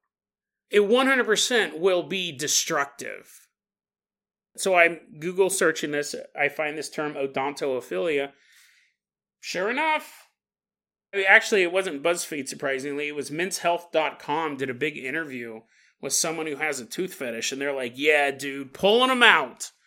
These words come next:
<laughs> Pulling out people's teeth gets me off.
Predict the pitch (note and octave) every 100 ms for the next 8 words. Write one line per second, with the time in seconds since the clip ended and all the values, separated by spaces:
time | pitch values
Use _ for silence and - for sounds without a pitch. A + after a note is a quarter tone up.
0 | _ _ - - - - - - E4+ F#4+
1 | F#4 F#4 - E4 E4 C#4+ - - D#4+ D4
2 | C#4 - _ _ _ _ _ _ _ _
3 | G#3+ D4 - D4 C#4 C#4+ D4+ C4 - -